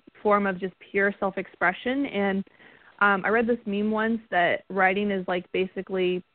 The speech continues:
you know, visually hallucinating, um, and like making up this whole world, and you see it in your head.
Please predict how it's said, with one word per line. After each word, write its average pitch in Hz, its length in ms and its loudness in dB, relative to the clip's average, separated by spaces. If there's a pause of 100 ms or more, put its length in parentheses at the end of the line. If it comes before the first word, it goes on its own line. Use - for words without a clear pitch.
(220)
you 202 120 2
know, 185 220 0 (680)
visually 208 640 0
hallucinating, 220 960 -6 (520)
um, 190 400 2
and 196 100 -4
like 190 200 -4
making 202 320 -2
up 208 140 -4
this 196 200 -8
whole 208 280 4
world, 190 460 4
and 185 140 -4
you 185 80 -6 (160)
see 202 140 0
it 214 160 0
in 196 100 -4
your 185 140 -6
head. 196 440 -2